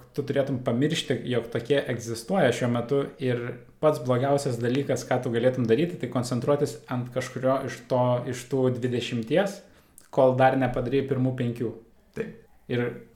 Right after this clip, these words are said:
Speaker 1: kodėl taip yra? E, nes tie dvidešimt iš tikrųjų patampa tada jau tavo nebe tikslais, o, e, distractionais, trukdžiais, kurie
Speaker 2: Mhm.
Speaker 1: tau trukdo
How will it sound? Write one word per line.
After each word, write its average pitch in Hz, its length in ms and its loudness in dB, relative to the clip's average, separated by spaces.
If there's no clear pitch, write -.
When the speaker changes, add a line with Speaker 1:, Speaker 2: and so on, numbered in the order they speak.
Speaker 1:
kodėl 135 380 2
taip 123 200 -4
yra? 135 220 0
E, 123 180 -2
nes 127 420 0
tie - 200 0
dvidešimt 127 480 0
iš - 80 -12
tikrųjų 123 240 -2
patampa 127 400 0
tada 120 220 0
jau 120 100 2
tavo 120 320 2
nebe 120 360 0
tikslais, 127 500 -4
o, 120 360 0
e, 117 280 4
distractionais, 131 880 0
trukdžiais, 131 560 0
kurie 120 260 2
Speaker 2:
Mhm. 117 60 2
Speaker 1:
tau 117 400 0
trukdo 135 400 4